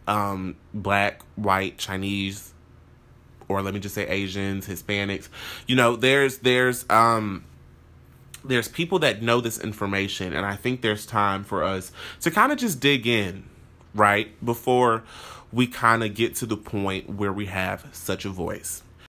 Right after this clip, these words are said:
Once freed, there were no resources for the health of black people. And that's where I believe the problems start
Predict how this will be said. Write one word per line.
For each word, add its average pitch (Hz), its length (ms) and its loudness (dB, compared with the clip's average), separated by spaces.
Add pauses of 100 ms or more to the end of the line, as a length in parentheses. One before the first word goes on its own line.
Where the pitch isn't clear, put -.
(460)
Once 104 320 0
freed, 127 560 -2
there 104 120 2
were 98 140 -2
no 104 240 2
resources 110 720 -4
for 98 200 -4
the 92 100 -8
health 92 460 -2
of 90 200 -8
black 98 400 -6
people. - 480 -12 (280)
And 98 160 -4
that's 107 260 2
where 110 100 2
I 98 60 2
believe 92 340 -4
the 87 60 -12
problems 95 420 -4
start 117 480 4